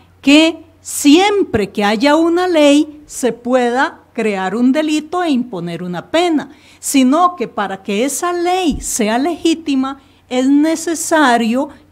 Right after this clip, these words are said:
que exista socialmente una necesidad de esa sanción. ¿Por qué?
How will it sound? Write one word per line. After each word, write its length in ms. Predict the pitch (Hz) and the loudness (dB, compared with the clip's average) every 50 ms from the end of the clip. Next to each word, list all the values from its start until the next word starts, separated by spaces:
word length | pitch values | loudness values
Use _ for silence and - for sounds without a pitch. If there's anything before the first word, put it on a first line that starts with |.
| _ - | _ -2
que 400 | - 269 254 262 262 294 - - - - | 0 2 2 4 2 0 -2 -4 -10 -6
exista 1040 | - 226 220 220 - - - - - 311 320 330 311 - - - - - 262 254 262 | -2 -2 -2 -2 -4 -8 -6 -2 0 2 2 2 0 -2 -4 -10 -6 -4 -2 -2 -2
socialmente 1080 | 254 - - 208 180 - - - 254 277 285 302 302 277 269 277 262 262 262 262 262 269 | -4 -8 -8 -8 -6 -6 -6 -4 -4 -2 -2 0 2 2 2 2 2 2 0 0 -2 -4
una 480 | 254 240 247 247 254 277 294 294 - - 349 | -4 -2 0 2 2 2 0 -2 -4 -4 -2
necesidad 1040 | 226 220 226 220 208 214 - - 196 185 - - 190 180 170 220 285 320 302 247 | 0 0 0 0 -2 -4 -4 -6 -6 -6 -6 -8 -8 -4 0 0 2 2 2 -2
de 220 | 175 160 180 160 | -4 -6 -8 -10
esa 200 | 160 160 - 175 | -10 -12 -12 -14
sanción. 640 | 160 - 165 147 139 143 - - 143 135 135 131 - _ _ - - - - - | -12 -12 -12 -12 -12 -12 -14 -16 -16 -16 -16 -18 -20 _ _ -20 -20 -20 -10 0
¿Por 260 | - 277 285 285 277 - | 4 4 4 4 2 -2
qué? 440 | 370 392 392 339 240 - - - | -2 -2 0 -2 -4 -6 -10 -20